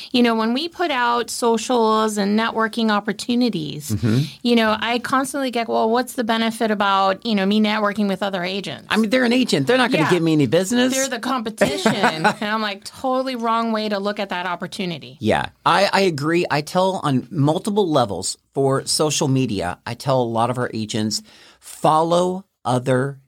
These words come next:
Speaker 2: agents on their social media platforms.
Speaker 1: Definitely.
Speaker 2: All of them. And don't limit yourself to just agents in Central Florida,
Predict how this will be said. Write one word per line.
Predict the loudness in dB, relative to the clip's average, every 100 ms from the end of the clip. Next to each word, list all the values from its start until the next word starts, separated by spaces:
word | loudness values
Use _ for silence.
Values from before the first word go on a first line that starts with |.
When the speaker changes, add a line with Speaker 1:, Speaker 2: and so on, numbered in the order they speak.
| _
Speaker 2:
agents | -6 -6 -4 -4 -4 -8 -6
on | -4
their | -2 -2
social | -2 -2 -2 -2
media | -2 0 -2
platforms. | 0 -2 -2 -6 -8 -6 -2
Speaker 1:
Definitely. | -2 -2 0
Speaker 2:
All | 2 4 2
of |
them. | 0 -6 -10 -20 -20 -20 -6
And | 0 2 2 0 -4 0
don't | 2 2 0
limit | 0 0 0 -2
yourself | -4 0 0 0
to | -4
just | -2 -2 -2 -2
agents | -4 -2 -4 -4 -4
in | -4
Central | -2 -4 -4
Florida, | -4 -4 -2 -4 -8